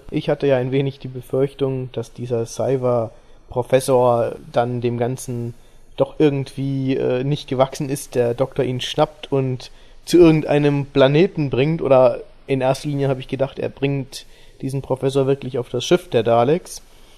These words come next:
wo er dann schön sein Leben in einer Explosion aushauchen darf. Dem war nicht so. Und ich fand schön, wie das gelöst wurde. Nicht so melodramatisch, auch wenn's ein wenig rüberkam, aber eben nicht übertrieben. Es war noch schön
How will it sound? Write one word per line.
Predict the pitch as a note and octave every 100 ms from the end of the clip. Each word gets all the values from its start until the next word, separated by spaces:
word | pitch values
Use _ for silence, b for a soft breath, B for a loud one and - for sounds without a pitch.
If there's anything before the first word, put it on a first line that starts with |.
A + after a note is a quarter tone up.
| b b b C3+
wo | C3
er | - A#2+
dann | C#3 C3+ C3+ C3 C3
schön | - D3 D3 C#3+ C#3+ C#3 C#3 - -
sein | - C3 C3+
Leben | C#3 D3+ D#3 D3
in |
einer | B2+ C3
Explosion | - C#3 C#3 C#3
aushauchen | D3 D#3+ C#3+ C#3 C3+
darf. | A#2+ D#3 F#3+ -
Dem | C#3+ D3
war | C#3 C3+
nicht | C#3+ - -
so. | - B2+ G#3+ - b b b b b b
Und | - D3+ D3 C#3+ - - -
ich | F3 -
fand | D3+
schön, | - C#3+ D3
wie |
das | C#3 C3+
gelöst | C3 A#2 C3+ C#3 - A#2+
wurde. | A#2+ A#2 A#2
Nicht | C3 -
so | - C#3 C3 B2
melodramatisch, | C#3 C#3+ C#3 C3+ B2 B2 C#3 E3 F3+ -
auch | C#3
wenn's | B2+ C3
ein | C3+ B2
wenig | A#2+ D#3+ F3 E3+ - D#3+
rüberkam, | D#3+ D#3+ - D3+ D#3
aber | C3 C3+
eben | C#3 C3+
nicht | D3 -
übertrieben. | D#3 D#3 C#3+ C#3+ E3 C#3+ A2+
Es | A2+
war | A#2+ B2+ C3 B2
noch | C#3 C#3 -
schön | - D3 D3+